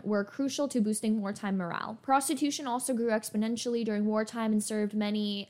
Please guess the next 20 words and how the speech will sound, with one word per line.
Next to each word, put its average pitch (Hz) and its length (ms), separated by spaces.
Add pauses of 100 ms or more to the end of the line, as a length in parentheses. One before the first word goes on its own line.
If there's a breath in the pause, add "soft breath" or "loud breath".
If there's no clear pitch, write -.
a 202 160
function 208 540
that 180 160
dating 233 340
might 214 200
have 208 180
done 185 260
otherwise, - 560
providing 240 460
men 220 180
with 208 160
fleeting 240 460 (240 soft breath)
companionship 233 760
alongside 208 680
sexual 214 380
release, 226 420
and 208 220
women, 214 340
war 240 240
widows, 190 460